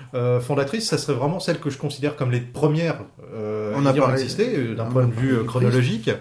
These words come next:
Speaker 1: Parce que j'aime beaucoup, par exemple, le Paris des Merveilles, euh, de Pével.
Speaker 2: De Pével, ouais.
Speaker 1: Je suis, je suis fan, alors que c'est arrivé longtemps après,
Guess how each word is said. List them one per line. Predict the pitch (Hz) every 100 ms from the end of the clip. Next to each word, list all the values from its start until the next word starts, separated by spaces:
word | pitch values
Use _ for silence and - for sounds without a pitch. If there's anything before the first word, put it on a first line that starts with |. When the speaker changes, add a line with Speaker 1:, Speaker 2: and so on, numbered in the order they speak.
| - - -
Speaker 1:
Parce | -
que | 131
j'aime | 123 123
beaucoup, | 139 214
par | 220 117
exemple, | 120 151 185 120
le |
Paris | 101 107 117
des | 110
Merveilles, | 110 104 147 147
euh, | 104 95 92
de |
Pével. | 95 120 143
Speaker 2:
De | 131
Pével, | 123 123 110 117
ouais. | 120
Speaker 1:
Je | 107
suis, | 113 104
je |
suis | -
fan, | 113 156
alors | 107 107
que | -
c'est | -
arrivé | 95 107 117
longtemps | 123 123 143 127
après, | 120 190